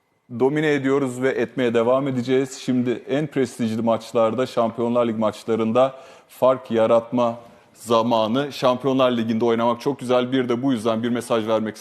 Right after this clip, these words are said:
biz de bu yüzden bir mesaj vermek istiyoruz. Dünya bu sezon bizi tanıyacak." diyor. Galatasaray taraftarının ilgisini görünce insanın içinde ateş yanıyor. "Her koşulda arma için oynamak istiyorsun. Galatasaray'ı gerçekten çok seviyorum ve onlara her şey yaşamaya hazırım.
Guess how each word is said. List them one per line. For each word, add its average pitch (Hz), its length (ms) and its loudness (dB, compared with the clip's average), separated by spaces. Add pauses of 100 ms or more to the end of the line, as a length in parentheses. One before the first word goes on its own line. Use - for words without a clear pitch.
(160)
biz 131 220 -4
de 123 140 2
bu 151 100 0
yüzden 117 280 0
bir 120 60 -4
mesaj 120 340 -2
vermek 131 260 -2
istiyoruz. 131 300 -4
Dünya 131 380 0 (340)
bu 143 80 0
sezon 131 420 0
bizi 123 160 -2
tanıyacak." 143 680 -2
diyor. 120 240 2 (1700)
Galatasaray 151 560 4
taraftarının 143 560 2
ilgisini 135 300 -6
görünce 135 260 0
insanın 143 280 -4
içinde 135 300 -2
ateş 131 320 -2
yanıyor. 123 300 2
"Her 147 240 0
koşulda 123 380 -2
arma 117 220 2
için 135 200 -8
oynamak 117 300 0
istiyorsun. 117 460 -4
Galatasaray'ı 123 540 0
gerçekten 123 440 0
çok 117 220 -6
seviyorum 120 400 -2
ve 123 40 -2
onlara 120 440 2 (180)
her 151 180 2
şey 143 220 -4
yaşamaya 117 420 0
hazırım. 143 380 0